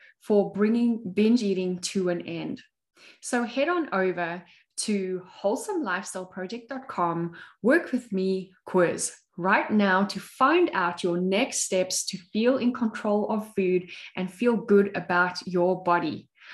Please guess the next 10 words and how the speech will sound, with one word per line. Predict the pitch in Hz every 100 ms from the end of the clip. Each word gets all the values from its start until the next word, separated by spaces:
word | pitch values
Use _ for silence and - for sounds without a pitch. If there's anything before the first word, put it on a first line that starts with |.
| -
I | 220
mean | 226 339 294
it. | - - - -
Go | 294
and | 415
take | - 381
the | 359
quiz | - 311 392 196
right | 180 175 202 302 262
now. | 294 403 226 151 175